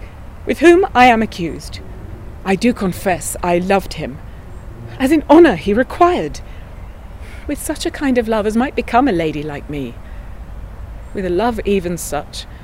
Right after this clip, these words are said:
so and no other, as yourself commanded, which not to have done, I think had been in me both disobedience and ingratitude, to you and toward your friend,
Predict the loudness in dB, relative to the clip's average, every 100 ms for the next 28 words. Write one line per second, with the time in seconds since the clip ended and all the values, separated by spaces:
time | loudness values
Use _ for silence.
0 | -16 -16 -12 2 4 4 2 -2 2 4
1 | 6 6 4 2 0 -4 -12 -14 -14 -14
2 | -12 -8 0 0 2 2 6 6 4 0
3 | 4 6 6 6 4 2 -4 -14 -14 -16
4 | -16 -16 -16 -16 -16 -10 -8 0 0 0
5 | -2 -2 4 6 6 4 4 4 4 4
6 | 4 6 6 4 4 2 2 -6 -6 6
7 | 6 8 4 4 6 6 4 2 -6 0
8 | 2 4 4 4 4 2 0 -6 -4 -6
9 | -8 -12 -16 -14 -14 -14 -12 2 4 10
10 | 10 10 6 0 0 -2 0 2 2 0
11 | -2 0 -2 0 -2 -4